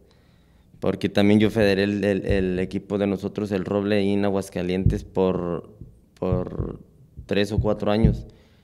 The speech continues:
Charreábamos nosotros allá, mi hermano aquí, a veces veníamos y así. A veces me llevaban los amigos que traemos allá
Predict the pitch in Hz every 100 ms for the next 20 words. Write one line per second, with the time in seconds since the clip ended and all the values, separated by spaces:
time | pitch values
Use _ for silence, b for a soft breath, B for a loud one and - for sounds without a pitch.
0 | - 104 95 101 107 104 98 87 92 92
1 | 104 101 98 95 107 104 98 90 92 104
2 | 101 - 98 104 101 101 95 98 95 101
3 | 104 107 98 92 - 104 104 B B B
4 | B B _ _ - - 135 123 107 117
5 | 110 107 107 104 101 107 107 107 - -
6 | 90 - 98 101 101 107 113 107 101 101
7 | 104 107